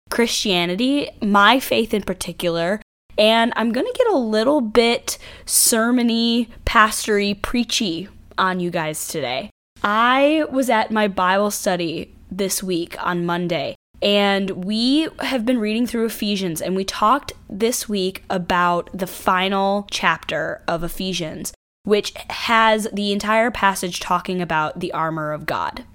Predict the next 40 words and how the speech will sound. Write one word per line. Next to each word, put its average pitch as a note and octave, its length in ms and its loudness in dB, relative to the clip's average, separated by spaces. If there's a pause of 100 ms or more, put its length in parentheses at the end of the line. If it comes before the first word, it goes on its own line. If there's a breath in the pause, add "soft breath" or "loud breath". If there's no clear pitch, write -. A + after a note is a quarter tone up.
(140)
And A#3+ 520 0 (280)
for - 200 -4
some D4+ 320 2
reason, A3 760 2
this A3+ 360 2
week A3 420 -4
in G3 160 -2
particular, G3 800 -2 (160)
it A#3 160 0
was A#3+ 240 0
like B3 200 2
I D#4 140 2
was D4+ 240 -4
reading A#3 380 -2
this A3 160 -4
verse F#3+ 560 0 (100)
for A#3 160 0
the A#3 160 0
very F3 420 0
first D#3+ 320 -6
time. F3+ 320 -8 (800)
I F4 120 0
think A#4 360 0
every G3+ 340 0
person A3+ 460 -2
who A3+ 120 -2
has G3 200 -2
ever F3 560 0 (300 loud breath)
grown F#3 360 0
up F#3 180 0
in F3+ 140 -4
church E3 600 -4
or G3 100 2
spent F3+ 400 -2
a F#3 80 -4
significant F#3 640 -4
time E3 320 -4
going E3 320 -4
to D#3 80 -8
church - 480 -8